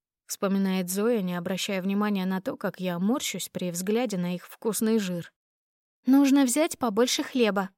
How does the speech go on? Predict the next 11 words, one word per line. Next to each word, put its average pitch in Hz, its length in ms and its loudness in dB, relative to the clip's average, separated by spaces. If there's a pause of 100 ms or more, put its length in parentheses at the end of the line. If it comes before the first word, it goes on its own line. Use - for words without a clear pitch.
(380)
Да 190 440 0
уж, 175 160 -8
куда 226 320 0
без 202 240 0
этого. 180 380 -4 (240)
У 196 100 2
них 262 220 2
всё 330 240 -4
едят 190 280 -2
с - 80 -6
хлебом. 185 480 -2